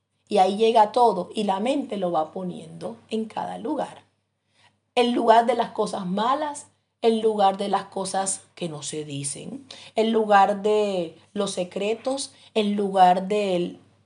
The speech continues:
de lo que me, me enorgullece. A cada cosa le tenemos un estante. Así, y uno la clasifica y dice,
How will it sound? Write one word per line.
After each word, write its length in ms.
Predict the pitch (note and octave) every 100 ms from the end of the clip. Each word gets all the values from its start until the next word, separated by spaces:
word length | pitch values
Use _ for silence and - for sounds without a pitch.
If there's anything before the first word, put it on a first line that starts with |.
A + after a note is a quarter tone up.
| _
de 200 | F3+ F3+
lo 140 | F#3+ F3+
que 140 | E3+
me, 260 | E3 E3 E3+
me 160 | F3
enorgullece. 880 | F3 E3+ E3 E3 E3 F#3+ A#3 - - _ -
A 200 | - G3
cada 380 | - G#3+ B3+ C#4
cosa 320 | - C4+ C#4+
le 140 | B3+ A3+
tenemos 420 | G#3+ F#3+ F#3+ G#3
un 140 | A3+
estante. 600 | G#3 - F#3 E3+ C#3+ - _ _ _ _ _ _ _ _ _ _ _ _ _ _ _ _ _ _ _ _ -
Así, 600 | F3+ - A3+ B3+ - -
y 220 | C4 C4+
uno 180 | A3+ A3+
la 160 | A#3 A#3+
clasifica 640 | B3+ A#3+ D#4 A#3+ A3+ B3
y 40 | A3+
dice, 380 | A3 - F3+